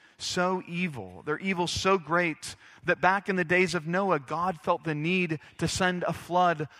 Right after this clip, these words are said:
upon the earth. And today we read, "The heavens and earth that now exist are stored up for fire,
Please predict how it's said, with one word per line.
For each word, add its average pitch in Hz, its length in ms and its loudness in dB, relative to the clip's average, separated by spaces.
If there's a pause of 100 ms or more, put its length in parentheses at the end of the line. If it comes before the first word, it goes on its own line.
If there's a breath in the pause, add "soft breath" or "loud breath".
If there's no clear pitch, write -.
upon 165 400 -2
the 165 180 -2
earth. 175 380 0 (200 loud breath)
And 175 160 0
today 202 440 0
we 165 160 -2
read, 131 480 -4 (220 loud breath)
"The 156 100 -2
heavens 170 500 2
and 151 160 0
earth 175 380 2
that 160 140 -2
now 175 320 -2
exist 170 580 -4 (240 soft breath)
are 160 160 2
stored 185 480 -2
up - 260 0
for 170 120 -6
fire, 165 600 0